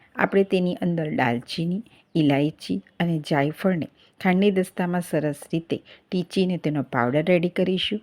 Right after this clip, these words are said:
અને તેને પણ લોટની સાથે ચાળી લઈશું. આ બધા ઇન્ગ્રીડિયન્ટ્સ એડ કરવાથી કેકનો ફ્લેવર ખૂબ જ સરસ આવશે, એટલે બધા ઇન્ગ્રીડિયન્ટ્સ આ રીતે એડ કરી દેજો.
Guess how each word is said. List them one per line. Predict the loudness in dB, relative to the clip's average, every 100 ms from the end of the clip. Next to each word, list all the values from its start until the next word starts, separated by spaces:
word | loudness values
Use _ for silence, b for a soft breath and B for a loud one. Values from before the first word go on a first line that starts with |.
| b b -2
અને | 0
તેને | 2 2 4 2
પણ | 0 -4 b b b
લોટની | 2 2 2 -6
સાથે | -4 -4 -2 -4 -4 0
ચાળી | 2 2 0
લઈશું. | -4 -8 -12 -18 -20 _ _
આ | 2
બધા | 4 4 2
ઇન્ગ્રીડિયન્ટ્સ | 4 4 4 2 0 0 0
એડ | 0 2
કરવાથી | 2 4 2 2 -6 -8 -14 -14 -16 4
કેકનો | 4 6 2 2
ફ્લેવર | 2 2 4 2 0
ખૂબ | 0 2 2
જ |
સરસ | 2 4 4 4 2
આવશે, | -2 -2 -10 -12 b b
એટલે | -2 0 -6 -6 _
બધા | 4 6 4
ઇન્ગ્રીડિયન્ટ્સ | 4 2 0 0 -2 -4 -4
આ | -2 0
રીતે | 0 0 -4 -2
એડ | -4 -4
કરી | -2 -2 -2
દેજો. | -6 -6 -10